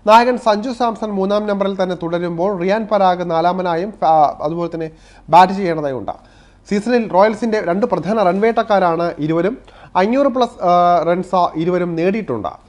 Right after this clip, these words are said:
അഞ്ചാം നമ്പറിൽ വെസ്റ്റ് ഇൻഡീസിന്റെ വമ്പനടിക്കാരനായ, ആ, ഷിംറോൺ ഹെറ്റ്മെയറിനെ റോയൽസ് ഇനിയെങ്കിലും തിരിച്ചു വിളിക്കേണ്ടതായുണ്ട്. കഴിഞ്ഞ കുറച്ച് മത്സരങ്ങളിലായി അദ്ദേഹം പുറത്തിരിക്കുകയാണ്. മുൻ സീസണുകളിൽ റോയൽസിനായി പല മാച്ച് വിന്നിംഗ്, ആ, പെർഫോമൻസുകളും നടത്തിയിട്ടുള്ള താരം കൂടിയാണ് ഹെറ്റ്മെയർ.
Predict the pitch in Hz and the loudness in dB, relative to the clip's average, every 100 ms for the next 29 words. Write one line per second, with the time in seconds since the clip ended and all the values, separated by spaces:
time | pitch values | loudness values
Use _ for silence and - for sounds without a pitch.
0 | _ _ _ 143 160 202 226 214 202 208 | _ _ _ -4 0 2 2 0 -2 -2
1 | 190 147 160 226 220 196 202 185 160 180 | -6 -8 -6 -4 -6 -4 -4 -2 -2 -2
2 | 208 208 202 190 190 180 175 170 165 - | -4 -2 0 0 0 -2 0 0 0 -6
3 | - - 147 151 147 - 190 196 214 202 | -20 -8 0 0 0 -2 -2 2 2 2
4 | 202 196 226 226 196 185 156 170 175 175 | -2 -4 -2 0 0 0 0 0 0 -2
5 | 165 165 - - - - 175 226 208 196 | -2 -4 -12 -20 -18 -6 0 0 0 -4
6 | - 180 202 175 156 170 170 165 156 156 | -4 -6 -4 -4 -2 -2 0 0 0 -2
7 | 190 - - _ - 185 202 233 175 196 | -4 -6 -18 _ -2 2 2 0 -2 -4
8 | 240 208 214 226 220 202 202 185 196 190 | -2 -2 -2 -4 0 0 0 0 -2 -4
9 | 175 175 180 202 170 160 135 104 90 - | -6 -6 -4 -6 -6 -6 -6 -6 -10 -18
10 | _ - _ - 170 214 220 202 220 208 | _ -20 _ -6 -2 -2 -2 -4 -4 -4
11 | 202 165 165 190 190 202 190 185 185 226 | -2 0 0 0 -2 -4 -2 0 2 2
12 | 196 185 202 - 220 208 208 - 147 143 | 2 0 0 -6 -8 -6 -8 -6 -6 -2
13 | 170 170 196 190 190 180 170 160 160 196 | -2 -2 -4 -6 -6 -6 -4 -4 -4 -6
14 | 185 175 160 156 180 175 165 147 139 135 | -4 -4 0 0 0 -4 -6 -6 -6 -6
15 | 156 160 120 | -6 -6 -10